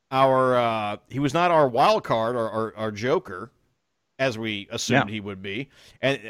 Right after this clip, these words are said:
Speaker 1: uh, I, if we do not get Miro,
Speaker 2: Oh, Miro
Speaker 1: coming in.
Speaker 2: would be
Speaker 1: Oh.
Speaker 2: kinda fun.
Speaker 1: It
Speaker 2: That
Speaker 1: would.
Speaker 2: would be pretty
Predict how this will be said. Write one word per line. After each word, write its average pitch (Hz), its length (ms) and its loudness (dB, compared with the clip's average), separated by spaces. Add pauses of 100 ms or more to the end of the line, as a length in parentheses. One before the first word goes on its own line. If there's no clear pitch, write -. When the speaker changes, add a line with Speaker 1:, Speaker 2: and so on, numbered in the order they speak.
(140)
Speaker 1:
uh, 135 160 -4
I, - 20 -8 (180)
if 147 340 -2
we 165 100 0
do 240 60 -2
not 254 220 0
get 156 280 4
Miro, 131 720 2 (1600)
Speaker 2:
Oh, 190 1200 6
Miro 113 520 2
Speaker 1:
coming 90 240 0
in. 90 60 -4
Speaker 2:
would 92 100 -4
be 113 60 -4
Speaker 1:
Oh. 143 220 2
Speaker 2:
kinda 92 260 -2
fun. - 220 -4
Speaker 1:
It - 880 -20
Speaker 2:
That 120 200 8
Speaker 1:
would. 214 100 8
Speaker 2:
would 165 120 8
be 110 120 4
pretty - 280 -8